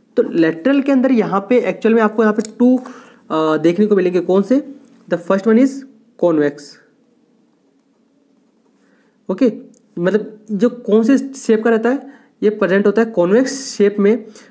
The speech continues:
और this is covered, सी ओ वी ई आर ई डी, covered by, यहाँ पे ये चार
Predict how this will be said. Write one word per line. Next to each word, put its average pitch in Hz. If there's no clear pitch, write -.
और 247
this 208
is 262
covered, 180
सी 175
ओ 170
वी 160
ई 170
आर 151
ई 151
डी, 165
covered 190
by, 180
यहाँ 196
पे 240
ये 233
चार 196